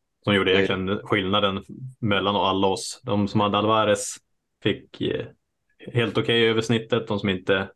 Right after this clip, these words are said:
Speaker 1: hade han kom under, som det var, var det för er. Så det är han som gjorde hela omgången.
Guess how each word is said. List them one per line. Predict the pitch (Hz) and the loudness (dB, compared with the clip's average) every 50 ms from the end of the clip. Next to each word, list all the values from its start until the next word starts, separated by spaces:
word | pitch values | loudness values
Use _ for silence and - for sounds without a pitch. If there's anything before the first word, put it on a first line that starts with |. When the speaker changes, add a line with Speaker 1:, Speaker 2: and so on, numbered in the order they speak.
| _ _ _ _ _ _ _ _ _ | _ _ _ _ _ _ _ _ _
Speaker 1:
hade | - 104 95 92 98 | -2 -2 0 2 0
han | 92 90 90 90 | 0 0 0 -2
kom | - - 90 90 | -2 -2 0 0
under, | 90 87 90 90 85 82 - - _ _ - | 0 2 2 2 2 2 0 -6 _ _ -8
som | - 104 | -6 -4
det | 95 | -2
var, | 90 92 92 92 92 | 0 0 0 2 2
var | 95 92 92 | 2 2 2
det | 92 | 2
för | - 101 | 2 2
er. | 101 98 92 95 - - - _ _ _ _ _ _ _ _ _ _ _ _ _ _ _ - | 2 2 2 0 -2 -8 -16 _ _ _ _ _ _ _ _ _ _ _ _ _ _ _ 0
Så | 110 | 2
det | 104 | 2
är | 104 | 4
han | 104 98 | 2 2
som | - 107 | 2 2
gjorde | 95 92 92 | 2 2 2
hela | 90 90 87 | 2 2 2
omgången. | 87 87 90 95 98 95 90 92 | 0 0 0 -2 -2 -2 -4 -6